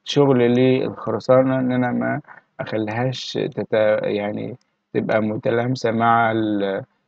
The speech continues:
الرمل، ويبقى في شوائب من الرمل،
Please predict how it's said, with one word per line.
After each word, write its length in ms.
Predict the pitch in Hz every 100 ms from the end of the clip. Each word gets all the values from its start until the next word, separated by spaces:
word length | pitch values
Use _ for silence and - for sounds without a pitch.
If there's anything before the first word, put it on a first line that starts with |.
| -
الرمل، 420 | 107 107 120 123 113
ويبقى 380 | 113 113 110
في 160 | - 117
شوائب 480 | 120 117 123 107 110
من 160 | 113 107
الرمل، 440 | 107 113 120